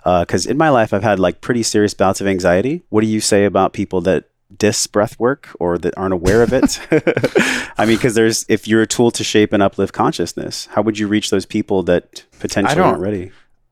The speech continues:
Speaker 2: I mean, it, it's, it's such a nonsensical argument to diss breath work, right? Like, there's clinical research that six deep breaths will lower your blood pressure. Like, six deep breaths. That's all it takes. Six, motherfucker. You're angry? Six. We're not asking you to, like,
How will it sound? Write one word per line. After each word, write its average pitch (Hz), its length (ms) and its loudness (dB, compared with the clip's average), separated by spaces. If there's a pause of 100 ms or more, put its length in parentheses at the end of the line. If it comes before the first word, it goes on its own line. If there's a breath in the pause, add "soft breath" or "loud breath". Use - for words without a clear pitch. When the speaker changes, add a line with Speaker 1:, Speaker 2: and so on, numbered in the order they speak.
(220)
Speaker 2:
I 117 60 0
mean, 113 220 2
it, 104 200 0
it's, - 300 -4 (120)
it's - 180 -4
such - 320 -2
a 104 60 2
nonsensical 98 920 -2
argument 90 600 -4
to 92 100 -10
diss 87 320 -6
breath 101 320 -2
work, 82 200 -10
right? 87 220 0
Like, 92 180 -2
there's 92 200 -2
clinical 107 380 -2
research 95 520 -2
that 90 180 -4
six - 580 -2
deep - 280 -8
breaths 92 560 -2
will 95 160 -4
lower 90 220 2
your 85 120 -4
blood 92 280 -2
pressure. - 420 -12 (640)
Like, 98 160 -4
six - 380 -2
deep 95 200 -6
breaths. 87 380 -6
That's - 160 -6
all 120 140 4
it - 80 -8
takes. - 260 -4
Six, - 520 0
motherfucker. 92 640 -2
You're 98 120 -2
angry? 120 380 0
Six. - 640 -2 (320)
We're 143 80 -6
not 151 160 2
asking 147 340 0
you 110 80 4
to, 101 100 2
like, 92 280 0